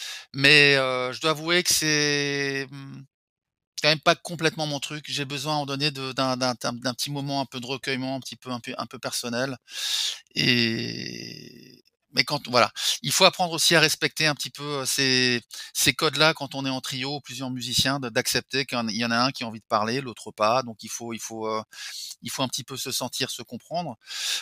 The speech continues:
Là, en ce moment, comme je joue beaucoup, heu, enfin j'essaie de beaucoup jouer mon album solo, là c'est assez, heu, c'est assez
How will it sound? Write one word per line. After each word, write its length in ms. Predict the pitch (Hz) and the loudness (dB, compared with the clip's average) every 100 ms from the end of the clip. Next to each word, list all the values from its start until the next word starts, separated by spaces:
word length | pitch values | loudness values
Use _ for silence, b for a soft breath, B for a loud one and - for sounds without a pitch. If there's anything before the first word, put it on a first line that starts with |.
| B | B
Là, 120 | 127 | 2
en 60 | 139 | 2
ce 120 | - | 2
moment, 240 | 147 147 - | 2 2 2
comme 180 | 139 | -2
je 140 | 120 135 | -2 -2
joue 180 | 131 139 | -4 -6
beaucoup, 500 | 135 - 143 139 127 | -10 -10 -12 -6 -4
heu, 260 | 120 117 | -4 -4
enfin 200 | 110 120 | -2 -2
j'essaie 300 | 113 131 143 | 2 2 2
de 80 | 131 | 0
beaucoup 280 | 123 - 127 | -8 -14 -12
jouer 200 | 123 131 | -8 -4
mon 160 | 120 | -2
album 260 | 120 113 110 | -4 -4 -6
solo, 400 | - 120 139 180 B B B B B | -6 -8 -8 -12 B B B B B
là 140 | 147 139 | 2 4
c'est 220 | 131 143 | 4 4
assez, 340 | 135 - 147 | 4 4 4
heu, 220 | 135 120 113 | 4 4 0
c'est 220 | 131 143 | 0 2
assez 340 | 135 - 151 | 2 4 2